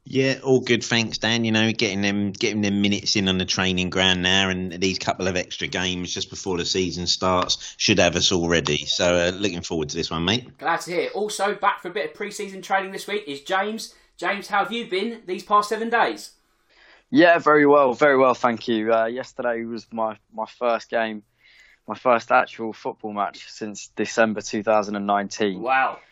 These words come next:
Speaker 3: So, uh, yeah, it was, it was good to be back, very good to be back at the Lane, uh,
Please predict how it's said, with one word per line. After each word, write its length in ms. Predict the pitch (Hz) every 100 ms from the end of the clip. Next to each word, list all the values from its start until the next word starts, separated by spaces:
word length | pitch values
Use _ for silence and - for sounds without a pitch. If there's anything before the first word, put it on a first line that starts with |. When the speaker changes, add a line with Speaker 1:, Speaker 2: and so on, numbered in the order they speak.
| _ _ -
Speaker 3:
So, 640 | - - 104 101 101 104
uh, 360 | 107 104 101 87
yeah, 280 | 107 101
it 100 | 101
was, 220 | 110 98 -
it 60 | 110
was 140 | 104
good 180 | - 113
to 100 | -
be 60 |
back, 380 | 104 110 104 - - - -
very 240 | 117 107
good 120 | 104 -
to 60 |
be 60 | 98
back 240 | 104 101
at 60 | 107
the 80 | 101
Lane, 380 | 98 95 95 - -
uh, 320 | 98 95 95